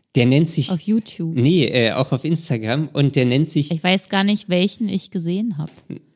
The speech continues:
Speaker 1: Ähm, der zweite, ähm, der ist Lelen-Content. Da spielt sie Ukulele.
Speaker 2: Ach.
Speaker 1: <laughs> Da, da covert sie Songs und macht teilweise auch se-, äh, eigene Songs und spielt auf Ukulele.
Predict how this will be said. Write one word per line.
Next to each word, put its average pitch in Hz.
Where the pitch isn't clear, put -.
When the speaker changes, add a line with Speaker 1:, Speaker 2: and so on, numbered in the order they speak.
Speaker 1:
Ähm, 123
der 127
zweite, 160
ähm, 147
der 135
ist -
Lelen-Content. 117
Da 131
spielt 175
sie 165
Ukulele. 143
Speaker 2:
Ach. 170
Speaker 1:
<laughs> 196
Da, 143
da 135
covert 165
sie 151
Songs 165
und 135
macht 143
teilweise 139
auch 123
se-, -
äh, 117
eigene 147
Songs 156
und 139
spielt 160
auf 147
Ukulele. 135